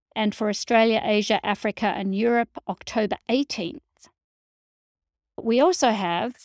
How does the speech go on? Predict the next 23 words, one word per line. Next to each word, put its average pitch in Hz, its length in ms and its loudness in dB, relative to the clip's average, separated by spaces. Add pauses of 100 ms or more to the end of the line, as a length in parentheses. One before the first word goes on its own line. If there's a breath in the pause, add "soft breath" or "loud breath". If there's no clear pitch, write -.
(160)
uh, 196 200 -2
we 202 140 -4
are 202 60 -2
launching 208 840 -2
Dare 214 220 0
to 226 80 -4
Care, 233 420 0
Speak - 380 -6
the 202 100 -4
Radical 196 400 -4
Truth - 360 -8
with 190 160 -10
Compassion, 226 1080 -4 (800)
which 180 220 -6
is 202 120 -4
about 190 420 -2
upgrading 202 600 -2
your 190 180 -4
communication 190 800 -4
skills, 185 840 -6 (400)
learning 196 380 2
how 196 320 -2 (120)
to 185 720 -6